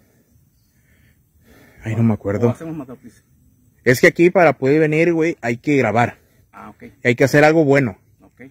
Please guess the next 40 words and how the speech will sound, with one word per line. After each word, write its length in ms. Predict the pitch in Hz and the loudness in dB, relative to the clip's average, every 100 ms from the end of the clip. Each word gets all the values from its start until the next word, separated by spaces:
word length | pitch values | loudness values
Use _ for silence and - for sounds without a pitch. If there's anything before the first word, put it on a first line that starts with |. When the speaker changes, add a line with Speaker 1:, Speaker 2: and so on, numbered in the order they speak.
| _ _ _ _ _ | _ _ _ _ _
Speaker 1:
Pero 480 | 151 185 196 185 196 _ _ _ _ _ | 2 4 4 2 -2 _ _ _ _ _
la 180 | 127 123 | -8 -8
gente 300 | - 135 127 | -4 -6 -2
va 80 | 135 | -2
a 40 | 123 | 0
quedar 260 | 127 127 | 2 2
picadona. 640 | 127 - 113 123 139 101 _ | 0 0 2 2 0 -4 _
De 140 | - 123 | 0 2
hecho, 180 | 131 160 | 4 4
la 100 | 139 | 4
gente 200 | 139 143 | 2 2
quedó 180 | 127 123 | 4 2
picada 320 | 127 131 135 | 2 2 2
en 40 | 131 | 2
tu 60 | |
transmisión 460 | 123 117 120 139 147 | -2 -2 0 0 0
y 40 | |
mi 100 | 143 | -2
transmisión. 480 | 104 98 107 - 135 | -4 -6 -6 -4 -4
Speaker 2:
Exactamente. 280 | 135 107 - _ _ _ _ _ _ _ _ _ | -4 -12 -20 _ _ _ _ _ _ _ _ _
Eh, 340 | 113 110 104 107 - | -10 -8 -8 -10 -10
pues, 260 | 110 - | -12 -12
este, 300 | 110 - 113 _ - | -20 -18 -18 _ -20
pues, 180 | 107 - _ _ - - - | -20 -20 _ _ -20 -20 -14
lo 140 | 127 | -10
planeamos 340 | 160 214 196 | -6 -4 -4
bien. 180 | 131 107 - | -6 -6 2
Speaker 1:
Vamos 220 | 131 147 | 4 4
a 20 | |
planearlo. 380 | 135 135 139 113 | 2 2 2 0
Speaker 2:
Vamos 180 | 156 175 | -4 -14
a 40 | |
planearlo 300 | 160 160 - | -16 -16 -6
Speaker 1:
Y 40 | 143 | -2
Speaker 2:
para 100 | 131 | 2
Speaker 1:
mañana 220 | 123 139 | 2 2
nos 100 | 147 | 2
vamos 240 | 156 165 | 2 2
al 100 | 160 | 2
panteón. 440 | 151 143 185 208 | 2 4 4 4